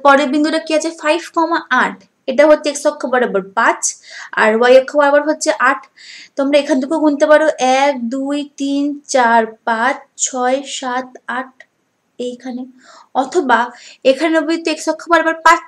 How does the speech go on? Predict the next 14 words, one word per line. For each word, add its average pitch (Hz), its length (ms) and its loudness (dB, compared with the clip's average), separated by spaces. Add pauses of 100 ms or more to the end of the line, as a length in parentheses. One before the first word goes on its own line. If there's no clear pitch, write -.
ছিল, 302 140 2 (600)
এবার 254 260 2 (260)
আমি 254 200 0
যদি 302 120 -4 (260)
আরো 262 180 4
ওপরের 285 320 -2
দিকে 302 180 -6 (100)
এই 294 60 -4 (200)
বক্সটা 262 300 2 (100)
শেষ 294 160 -6
হয় 269 100 0
তাহলে 269 220 -2
আমরা 277 140 0 (560)
ওয়াই 262 140 8